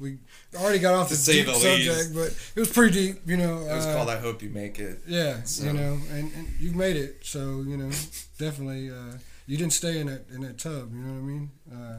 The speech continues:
Speaker 2: True.
Speaker 1: yeah, so, uh,
Speaker 2: True.
Speaker 1: speaking, you know, with videos, what's next? You got any videos coming soon?
Speaker 2: I do. I have a couple in the works right now.
Speaker 1: Yeah.
Speaker 2: Um, another single coming out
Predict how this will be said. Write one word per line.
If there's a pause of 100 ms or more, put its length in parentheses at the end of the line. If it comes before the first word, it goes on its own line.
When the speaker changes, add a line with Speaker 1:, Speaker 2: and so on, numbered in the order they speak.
(140)
Speaker 2:
True. (260)
Speaker 1:
yeah, (100)
so,
uh, (140)
Speaker 2:
True. (640)
Speaker 1:
speaking,
you
know, (120)
with
videos, (880)
what's
next?
You
got (180)
any
videos
coming
soon? (380)
Speaker 2:
I
do. (480)
I
have
a
couple
in
the
works
right
now. (180)
Speaker 1:
Yeah.
Speaker 2:
Um, (1160)
another
single
coming
out